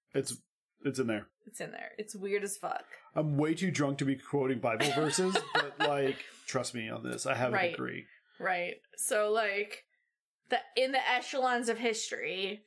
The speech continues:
Speaker 1: Yeah.
Speaker 2: uh, men have been sensitive about being called bald.
Speaker 1: I'm not bald.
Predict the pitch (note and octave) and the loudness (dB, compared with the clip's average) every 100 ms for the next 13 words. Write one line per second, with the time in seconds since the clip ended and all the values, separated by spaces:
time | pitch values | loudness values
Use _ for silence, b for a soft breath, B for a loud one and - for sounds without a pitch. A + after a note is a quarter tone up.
0 | b b D3 - - G#3+ G3 F#3 F3+ - | b b 2 2 0 2 2 2 2 -2
1 | - _ - G#3+ G#3+ G#3 G#3 A3 G#3+ A3 | -10 _ -4 0 2 2 2 2 0 2
2 | G3+ G#3 G3 F3 - - - - - - | 0 0 -2 -2 -4 -6 -6 -8 -12 -8
3 | G#3 E3 D#3 - C3+ C3+ F3+ F3 D#3 - | 0 0 0 -2 -4 -2 -4 -2 -4 -6
4 | - - _ _ _ _ _ _ - B1 | -8 -14 _ _ _ _ _ _ -14 -12
5 | - - - - | -12 -14 -16 -16